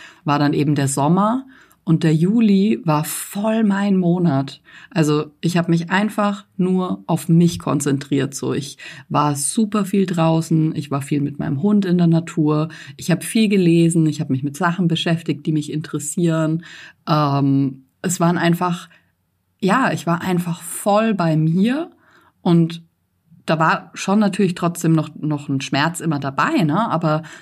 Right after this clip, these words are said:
eigentlich ging's mir sehr gut. Also ich war, ich hatte so eine Ruhe und so ein ruhiges Glück, das nicht abhängig war von,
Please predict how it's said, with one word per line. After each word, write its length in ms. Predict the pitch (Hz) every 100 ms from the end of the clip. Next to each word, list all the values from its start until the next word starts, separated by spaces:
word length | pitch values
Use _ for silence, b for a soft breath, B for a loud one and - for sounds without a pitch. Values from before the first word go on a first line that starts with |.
| B _ _
eigentlich 840 | - 175 185 233 226 233 254 247 - -
ging's 380 | 165 165 165 170
mir 380 | 196 220 226 -
sehr 480 | - - 151 151 170
gut. 640 | 170 262 320 151 - - - B B
Also 240 | - 170 156
ich 180 | 165
war, 360 | 170 156 165 170 170 B
ich 160 | 170 175
hatte 200 | 175 180
so 140 | 175
eine 180 | 170 160
Ruhe 640 | 160 185 294 311 165 151
und 180 | 143 151
so 140 | 165
ein 120 | 160 165
ruhiges 720 | 180 233 277 254 214 196 -
Glück, 420 | 220 233 247 170
das 180 | 160 160
nicht 260 | 202 202 -
abhängig 540 | 190 185 196 190 180
war 320 | 175 175 180
von, 480 | 180 175 165 160 165